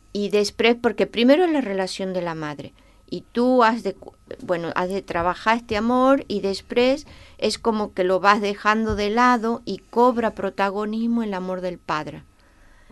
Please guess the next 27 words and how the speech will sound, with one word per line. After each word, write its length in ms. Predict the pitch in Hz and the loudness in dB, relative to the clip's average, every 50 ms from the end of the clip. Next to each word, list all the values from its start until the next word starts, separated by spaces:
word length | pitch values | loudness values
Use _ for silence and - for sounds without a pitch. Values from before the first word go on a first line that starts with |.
| - - - - - | -20 -20 -20 -14 -10
I 140 | - 196 185 | -10 -10 -10
també, 420 | - - 196 185 208 208 214 196 180 | -4 -2 0 0 0 0 -2 -2 -4
si 180 | - - 190 | -4 -4 -4
el 80 | 175 175 | -4 -6
pare 380 | - _ - 202 233 262 285 277 | -6 _ 2 2 4 4 2 0
falta, 680 | 269 - - 240 240 254 247 240 226 233 - 202 208 202 - | -2 0 2 4 4 4 4 2 0 -2 -6 -6 -6 -6 -6
també 320 | - 190 190 196 214 233 240 | -6 -6 -4 -4 -2 0 0
això 300 | 240 233 - - 240 240 233 | 0 -2 -2 -4 -4 -6 -4
te 140 | - 233 196 | -4 -4 -4
marca, 500 | 185 175 175 175 160 151 - - - - - - - - - - - - - - - - - | -2 -4 -6 -6 -8 -10 -12 -16 -16 -16 -16 -20 -20 -20 -20 -20 -20 -20 -20 -20 -20 -8 0
perquè, 400 | - 196 190 190 - 196 180 175 180 - - _ _ _ _ _ _ _ _ - - _ _ - - | 2 2 2 2 0 -2 -2 -2 -2 -8 -18 _ _ _ _ _ _ _ _ -20 -20 _ _ -12 -12
se-, 260 | - - - - 180 | -12 -8 -6 -6 -6
según 380 | - - 190 196 202 220 254 262 | -4 -2 -4 -2 0 0 0 0
Fromm, 400 | - - 254 254 269 269 294 285 | 0 0 4 6 8 8 6 6
según 400 | - 247 220 233 262 269 269 277 | 4 2 4 6 8 8 8 8
has 240 | 277 254 - - - 247 | 6 4 0 -6 -12 -4
gestionat 640 | - 196 185 190 - - 196 196 202 214 214 214 208 - | 0 0 0 0 0 -2 -2 0 0 0 0 -2 -4 -4
tu 200 | - 202 196 196 180 | -2 0 4 4 4
el 100 | 170 170 | 4 4
amor 300 | 160 165 175 185 190 190 | 2 2 2 0 0 0
de 100 | 196 190 | 0 -2
la 120 | 185 175 | -2 -2
mare, 280 | 170 170 165 160 156 160 | -2 -2 -4 -4 -4 -4
el 100 | 156 156 | -4 -4
amor 280 | 156 160 170 175 180 | -6 -4 -4 -4 -4
del 180 | 180 185 180 175 | -2 -4 -4 -4
pare, 540 | - _ - 226 247 254 240 240 233 247 | -6 _ 2 4 4 4 4 2 0 0